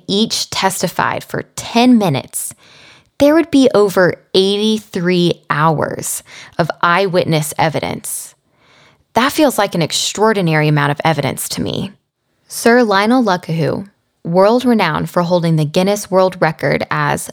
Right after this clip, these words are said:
most successful lawyer for his two hundred and forty-five consecutive murder charge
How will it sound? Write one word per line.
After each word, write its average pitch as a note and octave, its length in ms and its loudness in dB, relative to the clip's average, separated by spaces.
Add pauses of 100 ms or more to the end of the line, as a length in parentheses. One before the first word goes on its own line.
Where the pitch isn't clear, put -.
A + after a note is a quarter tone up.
(140)
most F3 320 0
successful G3+ 640 -2
lawyer E3 540 -4 (460)
for G3 160 2
his F3 300 -2
two A#3 300 0
hundred G3+ 340 0
and D#3+ 160 2
forty-five F3 840 -2
consecutive F3+ 880 -2
murder D#3+ 480 0
charge D#3+ 540 -2